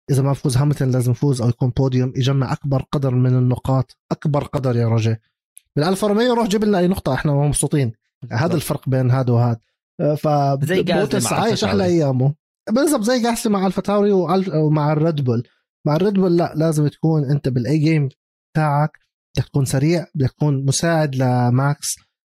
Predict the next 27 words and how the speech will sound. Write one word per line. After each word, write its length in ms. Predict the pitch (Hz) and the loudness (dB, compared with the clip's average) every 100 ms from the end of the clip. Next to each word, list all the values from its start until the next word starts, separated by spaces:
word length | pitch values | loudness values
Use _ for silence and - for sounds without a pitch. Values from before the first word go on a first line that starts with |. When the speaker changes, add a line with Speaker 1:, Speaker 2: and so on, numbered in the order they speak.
| _ - | _ -2
Speaker 1:
إذا 200 | 131 143 | 0 2
ماكس، 560 | 147 175 - - - - | 0 -2 -4 -6 -6 -4
آه، 180 | 135 | -4
بيناتكم 680 | 151 147 156 156 165 - 147 | -2 0 0 0 -2 -2 0
واحد 360 | 147 151 151 143 | 0 0 -2 0
بدك 140 | 135 | 0
تدافع 440 | 147 131 147 147 135 | 0 -2 -2 -2 0
عنه 180 | 147 135 | 0 0
وتحصره، 640 | 147 - - 135 135 - 143 | -2 -6 -2 0 -2 -4 -4
زي 180 | 127 | -2
مثلا 280 | 127 123 127 | 0 0 0
لا 80 | 123 | -2
تسيوم 520 | - 131 - 139 123 | -2 -4 0 2 2
هاملتون، 440 | 123 143 139 139 131 - _ - | 2 0 0 -2 -2 -6 _ -4
زي 120 | 135 | -2
ما 100 | 127 | 0
صار 180 | - 127 | 0 -2
مع 160 | 104 - | -2 -2
بيريز. 360 | 131 160 147 - _ _ _ - | 0 0 -2 -6 _ _ _ -10
حاول 480 | - 165 160 151 135 | -4 0 0 0 0
أخره 360 | 127 151 - 143 | -2 -2 -2 -4
كتير 380 | - 156 160 | -2 0 2
عشان 260 | 135 127 139 | 0 0 0
هداك 260 | 143 147 135 | 0 0 -2
يشلف 380 | 156 143 135 | -2 -2 -2
لقدام 420 | 131 123 143 143 135 | -2 -2 0 0 2
ويهرب. 380 | 143 143 131 | 2 2 0